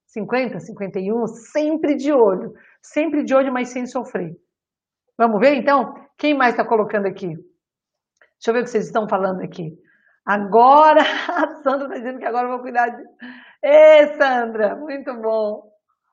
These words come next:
Ó, vamos lá. Eu pensava, tem rainha aqui, que a idade, olha, olha só, Neuzinha. Eu pensava que era a idade, mas ela aprendeu comigo e ela está com cinquenta e seis e ela está perdendo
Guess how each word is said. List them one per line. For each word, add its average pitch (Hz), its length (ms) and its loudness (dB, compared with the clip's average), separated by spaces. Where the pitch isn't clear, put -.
Ó, 180 240 -4
vamos 233 320 -2
lá. 165 180 -2
Eu 170 120 -8
pensava, 262 800 0
tem 247 140 -6
rainha 247 180 -4
aqui, 247 340 -12
que 269 100 -6
a 262 40 -2
idade, 190 720 0
olha, 175 360 -10
olha 359 220 2
só, 240 220 0
Neuzinha. 175 540 -2
Eu 359 140 -2
pensava 277 540 0
que - 120 -2
era 277 140 4
a 285 40 4
idade, 190 460 0
mas 202 220 -4
ela 285 160 4
aprendeu 226 500 2
comigo 202 720 -6
e 233 80 0
ela 233 120 4
está 233 260 -2
com 226 80 -8
cinquenta 262 480 -6
e 220 60 -8
seis - 400 -10
e 277 180 -4
ela 240 160 0
está 247 220 -10
perdendo 247 420 -6